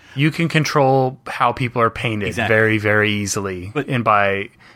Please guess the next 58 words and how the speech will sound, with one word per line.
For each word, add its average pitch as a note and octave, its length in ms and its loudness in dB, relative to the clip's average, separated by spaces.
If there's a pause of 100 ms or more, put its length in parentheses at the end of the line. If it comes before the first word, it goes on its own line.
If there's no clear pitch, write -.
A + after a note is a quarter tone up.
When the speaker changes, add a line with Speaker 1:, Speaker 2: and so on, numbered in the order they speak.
(100)
Speaker 1:
what A#2+ 320 0
you, G#2 220 -2
what, A3 240 -2
especially D3+ 460 -2
in A#2 60 -2
a A2+ 40 -2
documentary, G2+ 720 -4
on A2 140 -2
what A2 240 -2
you A2+ 120 -6
make A2 320 -4
them G2 160 -6
say, - 420 -8
'cause C#3 160 -8
it C#3 120 0
is A#2+ 400 -2 (320)
really A#2 280 0
all F#2+ 140 0
about F#2 200 -4
the G2 120 -10
editing. G2+ 420 -8
Speaker 2:
Right. A2 280 -6
But C3 220 -6
to C#3 100 -6
me, D#3+ 160 -4
there's F#3+ 220 -6
no D#3+ 100 -2
bad D3+ 280 -4
people. - 160 -6
Like, C#3 180 -2
you D3 80 -2
know, G#2+ 140 0
Gene, G3 600 -2 (220)
you A2+ 160 -6
get G2+ 240 -4
the - 80 -12
good B2+ 340 -6
Gene, G#3+ 540 -2
you B2 140 -8
get D3 160 -4
the C3+ 80 -10
bad A#2 380 -2
Gene. F2+ 200 -4
And G2+ 100 -4
then, A#2+ 120 0
like, A#2 240 -2
you D3 100 0
know, G2+ 200 -4 (160)
Maury F3 360 0
Hurley F#3+ 420 0
could D3+ 180 -2
have C#3 100 -4
been D#3+ 120 -2
made E3 160 -2
the F3 60 -4
bad F3+ 320 -2
guy. F#2+ 180 -2
But, F3+ 200 -4